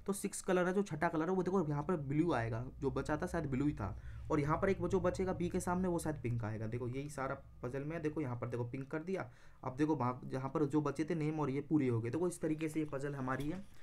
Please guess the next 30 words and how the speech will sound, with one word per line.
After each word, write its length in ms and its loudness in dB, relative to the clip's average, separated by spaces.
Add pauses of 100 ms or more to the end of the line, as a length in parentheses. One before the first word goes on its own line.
(260)
फिर 100 2
इसके 240 2
बेसिस 320 4
पे 120 0
क्वेश्चन 340 2
पूछेगा। 340 -2
देखो 180 2
क्वेश्चन 360 0
किस 200 -2
तरीके 280 -4
से 140 -4
है, 120 -6 (1800)
who 180 6
like 320 6
blue 180 6
color, 300 4
तो 180 2
सीधा 280 2
ब्लू 200 6
कलर 240 2
पे 140 0
जाओ। 220 2
देखो 220 0
ये 160 -2
मैंने 220 -2
सर्कल 320 -2
करा, 200 0
ब्लू 260 2
कौन 200 0
सा 120 -2